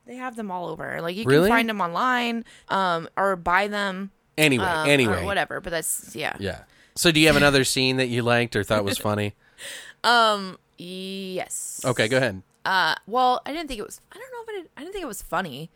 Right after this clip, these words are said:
Speaker 2: Well, whatever. F-,
Speaker 1: necessarily,
Speaker 2: favorite scene,
Speaker 1: but
Speaker 2: whatever.
Speaker 1: when, when he's first talking, like, he does this, like, flashback as he's explaining this, what happened to him to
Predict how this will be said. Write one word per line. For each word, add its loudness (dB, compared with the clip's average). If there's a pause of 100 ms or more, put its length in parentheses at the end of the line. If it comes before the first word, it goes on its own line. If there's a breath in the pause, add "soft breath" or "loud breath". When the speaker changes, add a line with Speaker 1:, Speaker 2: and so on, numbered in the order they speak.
Speaker 2:
Well, 4
whatever. 4
F-, 0
Speaker 1:
necessarily, 2
Speaker 2:
favorite 4
scene, 0
Speaker 1:
but 4
Speaker 2:
whatever. 2
Speaker 1:
when, 0
when -6
he's -2
first -2
talking, -6
like, -6
he -4
does -2
this, -8
like, -6
flashback 0
as -8
he's -12
explaining -6
this, -10 (180)
what -4
happened -6
to -10
him -8
to -8